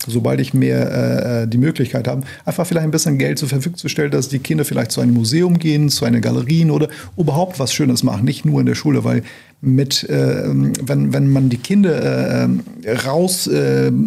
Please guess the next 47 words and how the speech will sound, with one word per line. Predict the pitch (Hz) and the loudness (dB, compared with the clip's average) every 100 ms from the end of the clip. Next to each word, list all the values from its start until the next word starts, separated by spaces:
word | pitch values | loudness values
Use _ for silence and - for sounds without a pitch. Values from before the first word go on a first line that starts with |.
| - | 0
aus | 139 - - | -2 -2 -2
deren | 139 135 135 127 | -2 2 2 2
Klassezimmer | - 147 147 135 - 143 135 | 0 -2 -2 -2 -2 0 0
bringt | - 147 147 | 0 0 2
und | 131 127 | 2 0
vielleicht | 131 120 - | 0 -2 0
zu | |
einer, | 131 127 123 - - - - - _ _ _ _ _ | 0 2 0 -4 -18 -20 -20 -20 _ _ _ _ _
zu | - | -2
einer | 180 | 0
Galerie, | 147 135 113 113 | 0 2 2 2
zu | 113 | 2
einer, | 147 147 120 | 0 0 0
zu | - | 0
einer | 143 143 135 135 | 2 2 2 0
Atelier, | 131 151 131 117 120 | 0 2 4 4 2
zu | 117 175 | 0 0
einem | 156 131 | 0 0
Künstler | 143 147 156 | 0 0 2
und | |
so | 135 | 2
weiter, | 135 - - - - | 0 -2 -10 -20 -12
die | 143 | -2
lernen | 151 139 175 170 | 0 0 0 0
viel | - 143 | 0 0
dabei. | 123 127 131 | 0 -2 0
Und | 139 | 0
das | 180 - 143 135 | 0 -2 -6 -4
wäre | 127 143 135 | -2 0 0
sowas, | 120 123 117 | 0 0 0
die | - | -2
ich | 117 - | -6 -2
ändern | 135 120 113 | 0 2 2
würde. | - 95 | 0 -4
Also | 117 156 | -4 -2
überhaupt | 151 143 170 123 | 0 0 -2 2
die | |
Möglichkeit | 139 139 123 131 123 | 2 2 -2 -2 -4
zur | - 120 | -4 -4
Verfügung | 127 131 131 | -4 -6 -6
zu | - | -4
stellen, | - 127 | -2 0
dass | 117 | 0
sie | 117 | 0
ein | 120 | 0
bisschen | 120 120 | 2 2
mehr | 113 113 110 117 | 2 2 0 -4